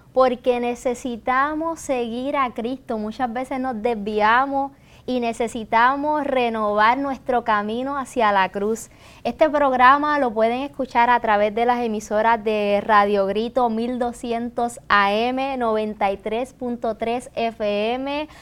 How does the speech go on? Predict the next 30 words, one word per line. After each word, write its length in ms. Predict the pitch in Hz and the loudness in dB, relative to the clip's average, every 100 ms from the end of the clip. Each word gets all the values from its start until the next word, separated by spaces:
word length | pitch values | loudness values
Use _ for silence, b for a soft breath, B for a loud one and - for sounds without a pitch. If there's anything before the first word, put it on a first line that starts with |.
| B | B
noventa 720 | 240 254 247 240 233 220 220 214 | -2 0 2 0 -2 -2 0 0
y 160 | 208 | -2
dos 320 | 214 254 294 | -2 -2 -4
punto 480 | - 269 262 262 233 | -8 -6 -4 -2 -2
uno 240 | 247 254 247 | -2 -2 -4
F 480 | 240 240 220 226 | -4 -4 -4 -2
M 180 | 254 277 - | -4 -6 -4
y 140 | 214 | -6
Red 280 | 208 214 233 | -2 -2 -2
noventa 480 | 240 233 220 202 196 | -4 -2 -4 -4 -4
y 80 | |
tres 180 | 190 - | -4 -10
punto 420 | - 226 220 208 196 | -8 -10 -6 -6 -6
siete 520 | 220 208 208 226 220 | -6 -4 -4 -4 -6
F 520 | - 185 202 196 180 185 | -8 -8 -4 -4 -4 -6
M. 200 | 180 170 B B B B | -8 -10 B B B B
Y 140 | 247 254 | 4 4
en 100 | 254 | 4
esta 420 | 285 - 320 294 | -2 2 4 6
hora 460 | 311 302 311 320 b b - - | 6 6 6 4 b b -20 -8
quiero 580 | 254 247 262 277 285 | 0 4 6 6 8
orar, 520 | 254 226 220 240 262 - | 8 8 8 8 6 4
primeramente 760 | 240 226 226 220 220 233 240 | -2 0 0 0 -4 -2 0
darle 360 | 220 214 226 226 | 0 0 0 0
gracias 420 | 214 220 262 233 | 0 0 -2 -2
a 100 | 214 | -2
Dios 200 | 208 214 | 0 -4
por 200 | 220 214 | -4 -4
este 340 | 208 - 233 208 | -4 -4 -2 -2
día 480 | 208 220 233 247 | 0 2 4 2